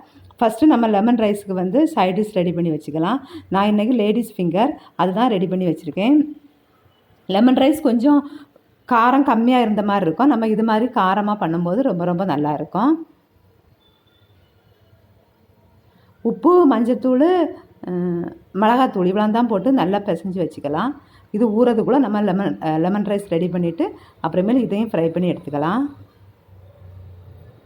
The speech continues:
இது உண்மையிலேயே ரொம்ப, ரொம்ப நல்லா இருக்கும். இந்த வீடியோ வந்து காலையிலே,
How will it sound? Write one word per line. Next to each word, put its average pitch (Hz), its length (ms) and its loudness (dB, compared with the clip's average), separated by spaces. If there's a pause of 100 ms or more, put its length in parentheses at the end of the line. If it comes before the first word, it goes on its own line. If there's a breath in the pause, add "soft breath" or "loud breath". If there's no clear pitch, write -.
(2750)
இது 220 80 -2
உண்மையிலேயே 233 420 2
ரொம்ப, 214 200 0
ரொம்ப 214 180 0
நல்லா 175 260 0
இருக்கும். 160 260 2
இந்த 240 140 4
வீடியோ 233 340 2
வந்து 214 220 0
காலையிலே, 214 540 2